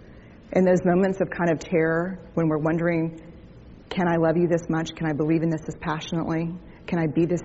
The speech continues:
fierce about this?" Just to be able to stop and instead of catastrophizing what might happen, to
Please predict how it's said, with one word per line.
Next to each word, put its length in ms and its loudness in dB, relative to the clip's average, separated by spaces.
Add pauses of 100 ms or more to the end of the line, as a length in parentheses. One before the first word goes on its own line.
fierce 240 0
about 280 -6
this?" 200 -4 (560)
Just 180 0
to 80 0
be 100 2
able 160 2
to 100 -2
stop 400 -4
and 80 2
instead 320 0
of 140 -2
catastrophizing 840 -4
what 120 -4
might 220 -2
happen, 320 -4
to 100 -6